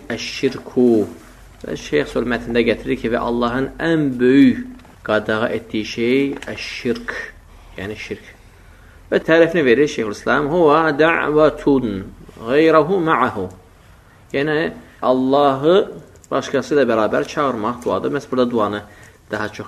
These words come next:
büruzə etdirir, çünki ən böyük xələl və şirki tanımaq istəməyənlər bu babdan çaşdılar.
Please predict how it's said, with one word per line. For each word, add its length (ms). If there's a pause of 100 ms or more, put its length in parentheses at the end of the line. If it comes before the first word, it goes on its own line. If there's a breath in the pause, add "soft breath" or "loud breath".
büruzə 280
etdirir, 520
çünki 340
ən 280
böyük 180 (120)
xələl 340 (580 loud breath)
və 200 (220)
şirki 440
tanımaq 420
istəməyənlər 720
bu 140
babdan 340
çaşdılar. 540